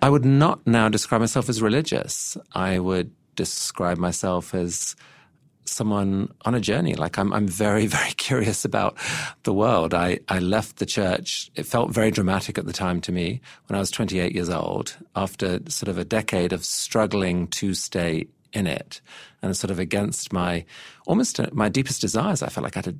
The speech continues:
deep relationship with God. And, uh, it was a huge part of, of who I was, but I couldn't make the pieces add up. They no longer made sense to me. And so I left, and it felt really, really painful, but also a relief. And,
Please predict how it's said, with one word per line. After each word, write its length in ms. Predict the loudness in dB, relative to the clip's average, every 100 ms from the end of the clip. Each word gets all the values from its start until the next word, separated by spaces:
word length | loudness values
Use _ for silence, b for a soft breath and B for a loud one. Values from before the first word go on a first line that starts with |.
| -8 -2
deep 300 | 0 0 2
relationship 460 | 0 0 -2 -4
with 140 | -6 -4
God. 400 | -2 -2 -6 -10 B B B B _
And, 400 | 2 4 4 4
uh, 340 | 2 2 2 0
it 40 | -2
was 120 | 0
a 40 |
huge 200 | 0 0
part 260 | 0 0 0
of, 240 | -4 -6 -6
of 160 | -6 -2
who 140 | 0
I 100 | 2
was, 360 | 4 2 0 -2
but 160 | 0
I 200 | 0 0 -2
couldn't 480 | -4 -2 0 -2 -2
make 240 | -4 -4
the 80 | -6
pieces 460 | -4 -2 0 -2 -4 -10 -4
add 200 | -2 0
up. 160 | 0
They 100 | 0
no 80 | 0
longer 240 | 2 2 0
made 180 | -2
sense 280 | 0 -2 -2
to 100 | -2
me. 220 | 0 0 -2 B B B -6
And 80 |
so 120 | 0 2
I 60 |
left, 360 | 2 0 -2 -2
and 340 | 0 2 2
it 140 | 0 0
felt 320 | 0 0 -2 _
really, 720 | -2 2 4 4 4 2 0 -4 -6
really 260 | -2 0 0
painful, 640 | 0 0 0 -2 -4 -8 B B B B -2
but 100 | 2
also 360 | 2 2 2 2
a 60 |
relief. 520 | 2 2 0 -4 -14 -20 B B B 0
And, 500 | 4 4 4 2